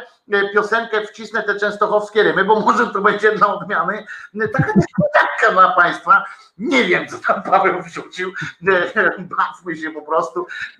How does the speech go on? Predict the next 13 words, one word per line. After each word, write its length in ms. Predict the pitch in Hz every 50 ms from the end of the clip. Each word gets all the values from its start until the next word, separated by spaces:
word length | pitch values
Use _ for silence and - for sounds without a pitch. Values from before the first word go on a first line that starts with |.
| 160
e, 40 | 160 156 156 156 156 151 156 156 160
jak 280 | 165 175 180 180 180 -
w 60 | -
tym, 220 | 196 180 - - - - - - -
jak 260 | 170 170 170 165 -
petersburski 800 | 180 180 180 175 165 156 - - 190 196 196 196 - 185 180 - -
junior, 440 | 226 220 208 185 185 175 160 - - - - -
strzał 560 | - - - - - - 214 214 220 196 220 202
w 40 | 175
dziesiątkę 840 | - - - - - - - 180 165 175 175 - - - 165 147 135
po 140 | - 156 151 143
prostu 380 | 151 151 156 151 - 147 135
zrobimy. 460 | 123 131 127 120 123 143 165 190 180